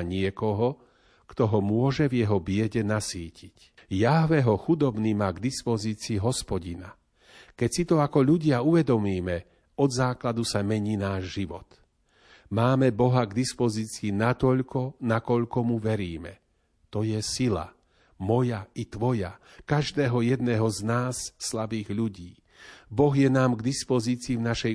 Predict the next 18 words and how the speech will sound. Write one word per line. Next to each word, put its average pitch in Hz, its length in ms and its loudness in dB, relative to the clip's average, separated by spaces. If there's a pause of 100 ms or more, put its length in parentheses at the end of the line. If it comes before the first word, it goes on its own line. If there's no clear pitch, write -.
úbohosti. 98 800 -6 (400)
V 107 80 -4
ňom 156 240 4
sme 98 400 -4
silní 101 720 0
a 95 80 -4
mocní. 92 560 -6 (480)
Nemusíme 117 640 0
sa 104 240 -4
nikoho 139 480 0
báť. 85 480 -6 (720)
Pre 143 160 0
toho, 120 300 2
kto 101 240 0
verí, 135 340 2
je 117 240 -2
možné 117 380 -2
všetko. - 580 -8